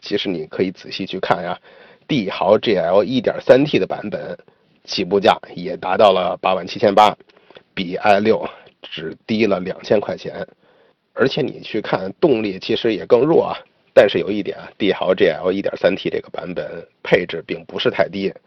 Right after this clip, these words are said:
应该算是主流的配置了。而且咱们还是拿自动挡的这个版本来做比较啊，帝豪G L一点三T的自动精英型价格是九万七千八，配置上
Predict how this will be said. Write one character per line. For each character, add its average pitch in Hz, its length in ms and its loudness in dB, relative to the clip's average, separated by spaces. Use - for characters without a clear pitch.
应 120 240 0
该 117 160 10
算 87 240 2
是 80 200 -8
主 - 240 -6
流 95 160 -4
的 104 120 6
配 87 260 0
置 76 120 -10
了。 - 220 -10
而 107 140 -4
且 - 120 2
咱 101 140 0
们 104 100 2
还 98 140 2
是 117 200 2
拿 92 200 0
自 127 140 -2
动 98 140 0
挡 - 200 -8
的 98 80 2
这 92 140 0
个 92 80 -10
版 87 180 -4
本 82 140 -4
来 87 200 -4
做 90 200 -2
比 - 160 -18
较 98 160 4
啊， 87 100 0
帝 135 140 6
豪 120 240 6
G 131 160 6
L 104 180 6
一 131 80 2
点 90 160 4
三 135 220 6
T 131 120 0
的 90 140 -2
自 117 220 0
动 87 180 -6
精 131 200 2
英 139 220 6
型 - 200 -8
价 87 180 0
格 92 160 -2
是 95 140 -2
九 73 140 -8
万 90 180 -4
七 98 100 -12
千 101 160 2
八， 98 180 6
配 98 240 6
置 92 200 -4
上 - 260 2